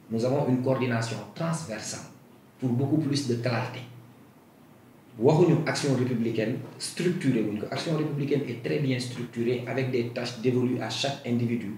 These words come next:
selon son niveau de responsabilité. Mais la gestion, elle est transversale et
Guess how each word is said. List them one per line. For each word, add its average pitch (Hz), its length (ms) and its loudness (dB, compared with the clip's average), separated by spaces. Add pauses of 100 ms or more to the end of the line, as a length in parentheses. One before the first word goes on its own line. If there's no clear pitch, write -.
(300)
selon 127 320 2
son 117 200 0
niveau 113 240 2
de 101 80 -2
responsabilité. 98 840 -6 (400)
Mais 113 140 0
la 113 100 2
gestion, 127 300 2 (100)
elle 113 80 0
est - 160 -4
transversale 117 760 -4
et - 60 -8